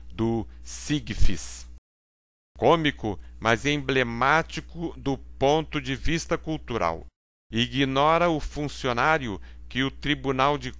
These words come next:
Contas, em nome do povo do Rio de Janeiro, não passará ao largo de suas obrigações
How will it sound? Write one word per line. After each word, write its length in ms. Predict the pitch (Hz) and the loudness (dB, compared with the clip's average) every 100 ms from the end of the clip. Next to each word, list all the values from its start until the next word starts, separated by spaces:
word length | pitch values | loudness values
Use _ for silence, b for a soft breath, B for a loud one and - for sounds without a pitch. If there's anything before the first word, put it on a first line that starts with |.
| - | -6
Contas, 680 | 131 160 156 - 98 - b b - | 0 0 0 -2 -4 -6 b b -4
em 200 | 110 117 | 0 0
nome 500 | 113 127 156 170 165 | 2 2 2 2 -2
do 160 | 156 147 | -2 -2
povo 380 | - 160 156 | 0 0 0
do 120 | 156 156 | -2 -2
Rio 300 | 147 156 139 | -2 -4 -4
de 160 | 139 | -4
Janeiro, 560 | 127 131 113 92 85 82 - _ _ - | -2 0 0 -2 -4 -10 -14 _ _ -4
não 260 | 107 127 | 0 0
passará 640 | - 127 120 - 120 123 123 | 2 2 2 2 2 4 2
ao 160 | 123 | 2
largo 600 | 110 113 131 139 123 127 | 0 2 4 2 0 -6
de 160 | 113 117 | -4 -6
suas 400 | - 135 151 139 | -6 -4 -2 0
obrigações 840 | 143 139 120 117 - 107 90 - | -2 0 0 0 0 -4 -4 -8